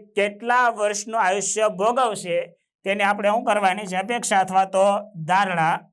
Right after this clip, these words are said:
અને બાળ મૃત્યુ દર એટલે દર હજાર જીવિત જન્મેલા બાળકોની સામે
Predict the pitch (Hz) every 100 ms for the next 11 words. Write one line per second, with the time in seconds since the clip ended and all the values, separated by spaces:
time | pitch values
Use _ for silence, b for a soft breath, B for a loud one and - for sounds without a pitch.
0 | - 190 185 180 202 214 214 214 202 214
1 | 220 226 240 160 139 - _ _ _ _
2 | _ - 180 220 190 170 165 214 240 185
3 | 202 208 220 170 190 196 190 190 208 180
4 | 180 180 185 180 185 185 202 190 151